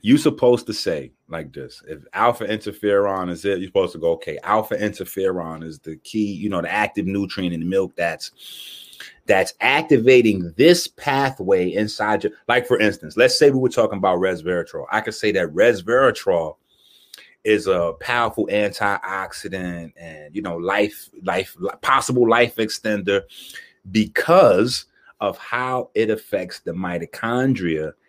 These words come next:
and how it refreshes your histones. And they say, "What, what, how does it do that?" Well, it does that through sirtuin three. It's able, like,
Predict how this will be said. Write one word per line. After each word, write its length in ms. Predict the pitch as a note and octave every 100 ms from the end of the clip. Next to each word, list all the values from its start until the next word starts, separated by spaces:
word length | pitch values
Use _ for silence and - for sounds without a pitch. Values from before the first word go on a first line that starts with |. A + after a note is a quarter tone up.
| _ -
and 160 | F#2
how 600 | F2+ - A2 A2 G#2+ G2+ -
it 220 | G2+ E2
refreshes 1500 | D#2 D#2+ F#2 B2+ C#3+ D#3+ - - C3 C#3 - - F2 D#2+ - - _ _ _
your 300 | E2+ G2 G2+
histones. 920 | F#2 G#2+ F#2+ - E2+ D2 C2 - - _ _ _ _ _ _ _ _ _
And 100 | F#2+
they 40 | F#2
say, 200 | F2+ F2
"What, 280 | F#2 G#2 -
what, 240 | G#2+ G#2
how 200 | - A2+
does 120 | G2+
it 100 | F#2
do 160 | F2+ F#2+
that?" 340 | G#2+ A#2 D#2+
Well, 180 | F2 F#2
it 160 | F2+ E2
does 320 | G#2+ B2+ G#2
that 400 | F2 F2 F2 -
through 180 | - G2+
sirtuin 1000 | F#2 - G2+ G2+ - G#2+ F#2+ F#2 F#2+ G2+ G#2+ _
three. 420 | C3 D3 G2+ - _ _ - -
It's 220 | - F#2 -
able, 360 | A2 B2 A2+ A2+
like, 260 | A2+ F#2+